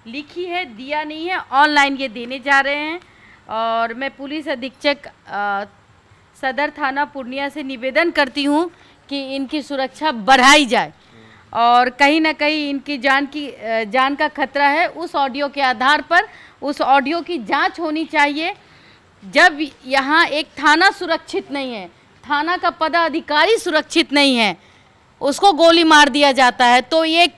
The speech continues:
ये गरीब का मुखिया, एक आदिवासी कैसे सुरक्षित हो सकता है?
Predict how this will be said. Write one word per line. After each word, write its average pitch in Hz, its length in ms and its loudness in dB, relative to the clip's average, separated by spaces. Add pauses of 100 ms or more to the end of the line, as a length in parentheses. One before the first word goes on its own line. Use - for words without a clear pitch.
(200)
ये 302 200 -2
गरीब 294 460 0 (100)
का 233 220 0 (720)
मुखिया, 262 540 -2 (380)
एक 320 220 2
आदिवासी 320 760 4 (880)
कैसे 370 320 6
सुरक्षित 294 540 -2
हो 220 100 -8
सकता - 340 -10
है? 165 140 -10